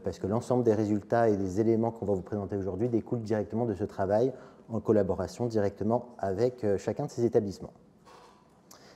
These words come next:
Dans le cadre de nos visites, nous avons investigué un certain nombre de points. Pas uniquement les indicateurs, mais à la fois l'organisation générale des salles robotisées, les modalités de prise en charge,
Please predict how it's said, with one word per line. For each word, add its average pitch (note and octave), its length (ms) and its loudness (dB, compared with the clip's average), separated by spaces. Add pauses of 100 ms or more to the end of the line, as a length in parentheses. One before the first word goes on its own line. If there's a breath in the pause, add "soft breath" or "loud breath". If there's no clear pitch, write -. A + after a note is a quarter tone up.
(480 loud breath)
Dans B2+ 120 2
le D3 80 2
cadre F3 220 4
de E3 80 8
nos D#3 140 6
visites, D3 480 -2
nous B2+ 160 0
avons B2+ 180 2
investigué B2+ 480 2
un C#3+ 120 0
certain B2 300 0
nombre B2 280 4
de B2 80 8
points. G#2 320 -4 (960)
Pas C3 240 4
uniquement A#2+ 360 4
les A2+ 160 4
indicateurs, A2+ 720 4 (460 loud breath)
mais A2+ 240 6
à B2+ 80 2
la B2+ 120 6
fois A#2+ 580 2 (320 loud breath)
l'organisation A2 600 2
générale B2 640 0 (120)
des G2+ 120 -4
salles G#2+ 200 -2
robotisées, A#2+ 920 2
les G#2+ 120 0
modalités G#2+ 440 2
de - 40 -20
prise A#2 240 -2
en A#2+ 120 -2
charge, C3 500 -2